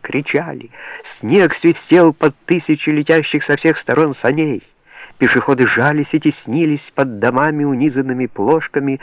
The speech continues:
и огромные тени их мелькали по стенам, досягая головою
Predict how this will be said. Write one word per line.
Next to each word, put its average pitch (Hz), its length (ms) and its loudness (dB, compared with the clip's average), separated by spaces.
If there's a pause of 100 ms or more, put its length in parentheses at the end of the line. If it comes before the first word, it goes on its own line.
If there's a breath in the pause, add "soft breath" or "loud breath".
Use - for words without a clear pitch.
(300 loud breath)
и 131 60 2
огромные 156 600 4
тени 156 460 2
их - 240 -8
мелькали 147 640 -4
по 143 180 -2
стенам, 135 560 -4 (300 loud breath)
досягая 123 520 0
головою 120 560 2